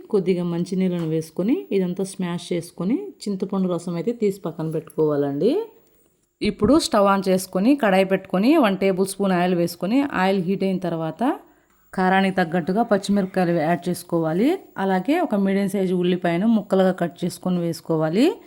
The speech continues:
అలాగే ఐదారు వెల్లుల్లి రెమ్మలు వేసుకొని దోరగా వేయించుకోవాలండి. ఇలా దోరగా వేగిన తర్వాత ముందుగా శుభ్రం చేసి పెట్టుకున్న గురుగాకును ఇందులో వేసుకోవాలి. ఇప్పుడు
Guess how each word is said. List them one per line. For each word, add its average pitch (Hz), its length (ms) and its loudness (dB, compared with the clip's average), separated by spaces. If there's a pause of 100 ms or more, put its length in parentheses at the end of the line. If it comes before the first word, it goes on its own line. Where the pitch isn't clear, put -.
(400)
అలాగే 185 400 0
ఐదారు 185 340 2
వెల్లుల్లి 180 360 2
రెమ్మలు 165 340 -2
వేసుకొని 185 440 0 (580)
దోరగా 180 400 2
వేయించుకోవాలండి. 165 920 0 (120)
ఇలా 208 200 0
దోరగా 185 420 2
వేగిన 165 360 -2
తర్వాత 156 400 -4 (640)
ముందుగా 185 360 0 (100)
శుభ్రం 185 280 -2 (100)
చేసి 165 260 -6
పెట్టుకున్న 185 500 -4 (160)
గురుగాకును 196 560 0
ఇందులో 180 300 0
వేసుకోవాలి. 165 600 -2 (1040)
ఇప్పుడు 220 240 2